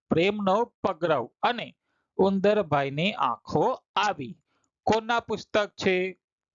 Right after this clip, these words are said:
ડોક્ટર આઈ કે વીજળીવાળા. ડાબી મુઠ્ઠી, જમણી મુઠ્ઠી વાર્તા સંગ્રહ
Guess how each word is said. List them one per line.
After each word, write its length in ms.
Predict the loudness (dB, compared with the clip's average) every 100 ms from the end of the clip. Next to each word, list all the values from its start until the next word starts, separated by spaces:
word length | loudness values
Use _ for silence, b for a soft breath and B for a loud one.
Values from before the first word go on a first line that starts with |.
| _ _ _ _ _ _ _ _ _ _ -2 0
ડોક્ટર 540 | 0 -2 -2 -2 -2 -6
આઈ 220 | -6 -8
કે 580 | -10 -4 0 0 -2 -8 _ 0
વીજળીવાળા. 840 | 0 2 2 4 4 2 -2 -10 -16 _ _ _ _ _ _ _ _ _ _ _ _ _ _ 2
ડાબી 480 | 4 4 2 -2 -2
મુઠ્ઠી, 580 | 0 -2 -2 0 2 0
જમણી 560 | -2 0 0 0 -2
મુઠ્ઠી 600 | 0 0 0 -4 -4 -8 _ _ _
વાર્તા 440 | 0 0 0 0 0
સંગ્રહ 580 | -2 -6 0 2 2